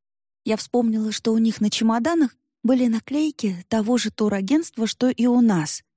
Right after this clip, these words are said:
и я тогда подумала, что они с нами в группе. Счастливая супружеская пара.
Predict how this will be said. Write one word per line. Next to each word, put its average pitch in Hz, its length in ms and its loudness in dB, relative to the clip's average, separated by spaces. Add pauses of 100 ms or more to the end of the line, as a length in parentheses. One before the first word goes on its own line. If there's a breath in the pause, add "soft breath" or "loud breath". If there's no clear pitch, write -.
(160)
и 202 80 -2
я 196 180 0
тогда 190 260 -2
подумала, 202 560 0
что - 200 -2
они 202 220 4
с - 140 -2
нами 233 240 4
в 226 100 -2
группе. 190 480 -4 (680)
Счастливая 240 640 0
супружеская 180 840 -2
пара. 160 440 -4